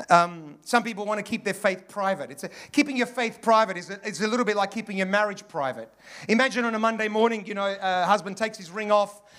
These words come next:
uh, because he doesn't want anyone at work to know that he's married. How many people know that marriage is in trouble? Amen?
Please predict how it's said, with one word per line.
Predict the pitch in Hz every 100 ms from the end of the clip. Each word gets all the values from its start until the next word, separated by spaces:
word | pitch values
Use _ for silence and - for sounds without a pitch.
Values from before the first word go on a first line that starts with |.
| -
uh, | 196
because | 190 196 240
he | 220
doesn't | 220 269 294
want | 277 269
anyone | 262 269 247
at | 240 226
work | 240 240 240 -
to | 226
know | 220 214 202 196 -
that | - 220
he's | 214 170
married. | 196 190 160 131 120 -
How | 254
many | 339 330
people | 277 220
know | 254 220
that | 226
marriage | 226 233 214 180
is | 180
in | 180
trouble? | - 160 120 95 _ _ _ _ _ _ _ _ _ _ -
Amen? | 175 214